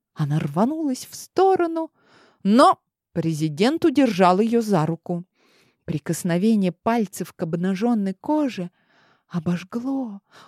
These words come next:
ударило иголочками по всему телу. "Ой, почему он на меня так действует?" заволновалась Вилли. "Наверное, наши энергии схожи". Ну, это было самое простое объяснение,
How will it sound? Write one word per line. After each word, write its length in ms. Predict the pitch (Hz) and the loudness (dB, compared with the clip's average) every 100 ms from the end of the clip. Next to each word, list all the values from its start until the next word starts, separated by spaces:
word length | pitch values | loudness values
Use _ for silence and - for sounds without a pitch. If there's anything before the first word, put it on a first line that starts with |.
| _ | _
ударило 560 | 269 247 311 294 277 277 | 0 4 4 4 2 0
иголочками 760 | 226 320 370 320 - 311 294 | 2 4 4 2 -2 -4 -2
по 180 | 277 285 | -2 -2
всему 480 | - - 254 262 330 - | -4 -2 -2 -2 -4 -6
телу. 640 | - 330 269 196 175 170 - _ _ _ | -2 2 2 0 -4 -6 -12 _ _ _
"Ой, 460 | 262 277 294 233 190 _ - | -8 -4 -4 -6 -10 _ -12
почему 440 | 165 - 147 160 | -10 -8 -6 -4
он 120 | 208 | -2
на 80 | 240 | -2
меня 220 | 247 262 | -2 -2
так 240 | 269 294 262 | -2 -2 4
действует?" 720 | 349 226 - 170 156 147 - _ _ - | 4 4 -2 -6 -6 -6 -14 _ _ -12
заволновалась 800 | 160 165 165 170 165 165 170 - | -6 -4 -2 -2 -2 -2 -2 -2
Вилли. 520 | 180 185 156 151 151 _ _ _ _ _ - | 0 0 0 -4 -8 _ _ _ _ _ -6
"Наверное, 600 | 185 170 170 165 170 165 | -2 0 0 0 0 0
наши 560 | 165 170 160 - 175 - | 0 0 -2 -2 -6 -4
энергии 580 | 165 165 240 269 247 220 | -4 -2 0 -2 -4 -4
схожи". 720 | - - 185 160 151 147 156 _ _ _ _ _ - | -6 -4 0 0 -4 -12 -14 _ _ _ _ _ -10
Ну, 140 | 175 151 | -4 -2
это 180 | 160 190 | -2 0
было 220 | 226 247 | 0 0
самое 340 | - 330 285 | 2 2 2
простое 400 | 302 370 - 208 | 2 0 4 4
объяснение, 680 | 156 180 214 226 156 139 127 | 4 0 -2 0 0 0 -6